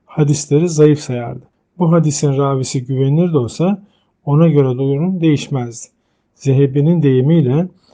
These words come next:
İmam Ahmet bu metotla en büyük hadis mecmuasını oluşturmuştur. İmam Ahmet topladığı hadisleri sürekli olarak süzgeçten geçirir, bazı rivayetlerini sonradan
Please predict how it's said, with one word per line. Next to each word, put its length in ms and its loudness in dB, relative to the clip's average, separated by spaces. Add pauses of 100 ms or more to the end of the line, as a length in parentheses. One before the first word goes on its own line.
(220)
İmam 300 2
Ahmet 420 -2
bu 100 0
metotla 640 -2 (460)
en 340 2
büyük 300 -4
hadis 300 -6
mecmuasını 600 -4
oluşturmuştur. 760 -14 (600)
İmam 320 4
Ahmet 400 2
topladığı 440 0
hadisleri 720 -4 (360)
sürekli 540 0
olarak 300 4
süzgeçten 680 -8
geçirir, 500 -6 (500)
bazı 420 2
rivayetlerini 640 0
sonradan 680 0